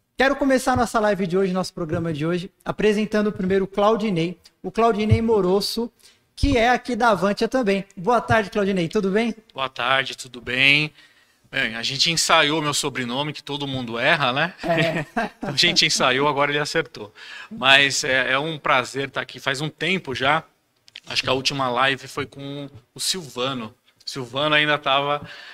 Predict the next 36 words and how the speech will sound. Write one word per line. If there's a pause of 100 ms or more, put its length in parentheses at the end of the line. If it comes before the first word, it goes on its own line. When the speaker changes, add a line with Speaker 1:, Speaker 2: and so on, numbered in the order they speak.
(200)
Speaker 2:
Então,
é
sempre
um
prazer,
ainda
mais
com
um
time
desse
aqui,
né?
Time
de
peso,
né?
Speaker 1:
É
verdade.
Speaker 2:
Eu
não
vou
falar
de
peso,
porque
aí
tem,
tem
um
pessoal
ali
que
não
gosta,
né?